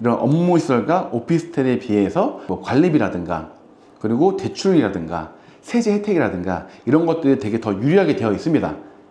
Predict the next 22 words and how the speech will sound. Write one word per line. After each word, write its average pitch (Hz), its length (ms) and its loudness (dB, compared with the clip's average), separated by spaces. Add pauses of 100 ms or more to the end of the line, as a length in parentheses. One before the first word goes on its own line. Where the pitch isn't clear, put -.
(220)
뭐 107 220 0
만약에 226 300 2
내가 170 160 0
사무실을 220 360 0
얻는다고 139 360 0
하면은 135 720 0 (340)
이게 202 280 4
지산인지 165 840 2
업무시설인지 117 1160 2 (200)
이게 208 400 2 (360)
오피스텔인지 117 1080 -2 (420)
구분이 202 360 4
안 101 120 2
될 117 120 2
정도로 98 680 -2 (320)
굉장히 143 340 6
다 101 300 0
잘 107 260 -2
되어 107 220 0
있다. 92 500 -2 (240)
그렇다고 123 380 -2
하면은 147 380 -2